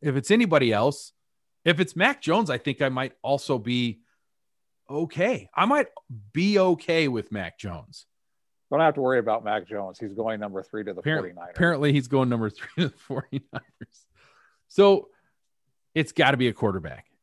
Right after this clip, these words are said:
Speaker 1: It's gotta be
Speaker 2: Yes.
Speaker 1: a quarterback. And I was gonna ask you, I had, I wrote this down. I said,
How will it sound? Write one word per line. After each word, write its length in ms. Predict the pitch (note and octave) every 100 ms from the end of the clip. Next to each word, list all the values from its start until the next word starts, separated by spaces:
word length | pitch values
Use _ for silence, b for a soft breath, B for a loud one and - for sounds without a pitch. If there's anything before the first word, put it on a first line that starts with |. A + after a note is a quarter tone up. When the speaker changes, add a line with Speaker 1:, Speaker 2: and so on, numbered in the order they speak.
| -
Speaker 1:
It's 140 | D#3
gotta 220 | - A#3+
be 100 | A3+
Speaker 2:
Yes. 100 | G#3
Speaker 1:
a 20 | -
quarterback. 560 | G3+ D3+ G#2 C2+ - -
And 100 | F3+
I 120 | G#3
was 140 | B3+ F3+
gonna 180 | A#3
ask 300 | G3 F#3 -
you, 80 | F3+
I 40 | D3
had, 160 | C#3
I 120 | C#3+
wrote 260 | C#3 D#3 F#3+
this 160 | G3+ -
down. 260 | F#3 E3+
I 60 | C#3
said, 300 | - A2+